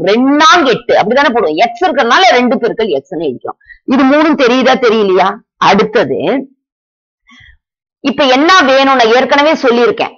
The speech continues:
ஒரு கணக்கு செஞ்சாலே N of S வேணும். First எடுத்த உடனே N of S. இதுல ஏன் miss எழுதல டக்குன்னா, ஏன்னா நமக்கு இங்க கண்டுபிடிக்கவே இல்ல. முத எத்தனை,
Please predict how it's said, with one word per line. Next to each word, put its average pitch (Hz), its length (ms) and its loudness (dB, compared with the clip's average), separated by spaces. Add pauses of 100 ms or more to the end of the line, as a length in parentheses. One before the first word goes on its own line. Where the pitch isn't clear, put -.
ஒரு 156 240 -6
கணக்கு 233 480 0 (120)
செஞ்சாலே 240 920 2 (560)
N 330 300 2 (160)
of - 160 2
S 285 200 -2
வேணும். 196 380 0
First - 520 -4
எடுத்த 269 500 0
உடனே - 280 -2
N 151 100 -4
of 151 120 -2 (120)
S. - 120 -20 (600)
இதுல 302 160 0
ஏன் 320 320 2
miss 349 220 0
எழுதல 240 500 2
டக்குன்னா, 160 460 -2 (180)
ஏன்னா 370 200 0
நமக்கு 302 280 0
இங்க 240 160 0
கண்டுபிடிக்கவே 294 640 0
இல்ல. 294 180 2
முத 185 280 0
எத்தனை, 277 760 -2